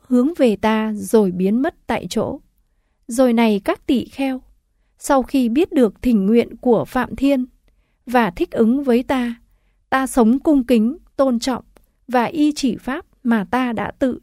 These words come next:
tránh đẳng giác. Và này các tỷ kheo, vì rằng chúng tăng thành tựu sự cao cả, nên ta tôn trọng đặc biệt chúng tăng.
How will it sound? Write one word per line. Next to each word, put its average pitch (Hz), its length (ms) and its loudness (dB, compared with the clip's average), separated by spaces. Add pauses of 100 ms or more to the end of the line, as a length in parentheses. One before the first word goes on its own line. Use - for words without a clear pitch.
tránh 220 300 -2
đẳng 202 280 -4
giác. 247 260 -6 (880)
Và 254 180 2
này 233 320 2
các - 200 -4
tỷ 240 160 -2
kheo, 262 360 -4 (580)
vì 262 180 2
rằng 226 340 0 (200)
chúng 254 240 2
tăng 311 240 -2
thành 233 260 -2
tựu 233 300 -2
sự - 320 -6
cao 277 200 -2
cả, 226 340 -6 (480)
nên 254 280 2
ta 240 240 -2
tôn 269 260 2
trọng 254 220 -4 (180)
đặc 220 240 -4
biệt 202 220 -2 (180)
chúng 214 260 0
tăng. 233 280 -4